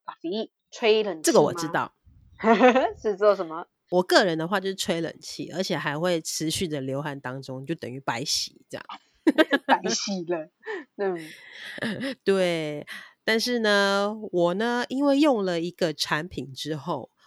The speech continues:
Speaker 2: 所以我了解到其实泰国有这个习惯，就是爽身粉。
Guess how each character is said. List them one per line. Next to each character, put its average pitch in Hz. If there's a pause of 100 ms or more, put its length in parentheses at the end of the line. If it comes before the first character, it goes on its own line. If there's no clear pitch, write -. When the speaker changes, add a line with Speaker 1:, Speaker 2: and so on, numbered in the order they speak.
Speaker 2:
所 -
以 -
我 160
了 156
解 175
到 151
其 156
实 -
泰 160
国 127
有 131
这 135
个 -
习 -
惯， -
就 170
是 165
爽 -
身 233
粉。 -